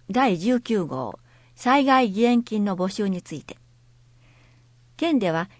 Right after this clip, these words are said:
被災された方々を支援するため、義援金を十二月三十日まで受け付けています。義援金振込先の金融機関をご案内します。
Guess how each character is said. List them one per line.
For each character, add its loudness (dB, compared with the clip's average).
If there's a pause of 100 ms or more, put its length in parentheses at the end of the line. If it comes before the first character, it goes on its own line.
被 -4
災 2
さ -2
れ 2
た 0
方 0
々 0
を -2
支 -2
援 2
す -4
る -6
た -4
め、 -4 (400)
義 0
援 6
金 2
を 0 (140)
十 2
二 4
月 -2
三 2
十 2
日 -4
ま -4
で -8
受 -6
け -20
付 -10
け -20
て -8
い -8
ま -8
す。 -18 (1400)
義 0
援 4
金 2
振 -2
込 2
先 -4
の 0
金 4
融 6
機 -14
関 -4
を -4
ご -4
案 -4
内 -8
し -12
ま -6
す。 -18